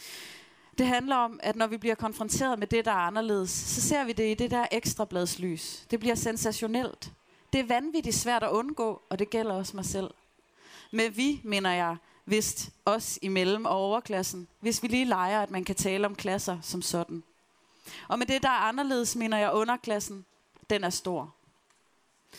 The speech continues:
Det handler om, at når vi ser programmer om de fattige, dem på overførselsindkomst, de sølle, så bliver det spændende og eksotisk for os at se på. Og vi er ubevidste om, at det er tragisk og så videre.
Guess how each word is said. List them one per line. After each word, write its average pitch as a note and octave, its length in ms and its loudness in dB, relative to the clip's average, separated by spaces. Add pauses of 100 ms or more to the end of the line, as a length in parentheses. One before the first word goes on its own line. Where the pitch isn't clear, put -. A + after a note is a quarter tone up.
(1500)
Det C4 160 2
handler C#4+ 280 2
om, C#4 200 4
at A#3 140 0
når A#3+ 160 4
vi A3+ 140 -4
ser G#3+ 260 0
programmer B3+ 560 2
om A3 160 0
de G#3+ 120 -4
fattige, A3+ 580 0 (320)
dem B3 140 4
på C4+ 100 0
overførselsindkomst, F#3+ 1300 0
de A3+ 80 0
sølle, A3+ 460 2 (580)
så D4 140 2
bliver C#4+ 120 2
det C#4 120 2
spændende C#4+ 460 2
og B3+ 100 4
eksotisk D4 640 0
for A#3+ 100 4
os A#3 180 0
at A3 80 -4
se D4 220 2
på. A3 340 -2 (360)
Og G#3+ 140 2
vi A#3 140 -2
er A#3+ 40 2
ubevidste C4 480 2
om, B3+ 140 0
at A3 100 -2
det A#3+ 60 0
er A3 140 0
tragisk B3 380 0
og G#3 80 0
så A3+ 140 0
videre. A#3 360 0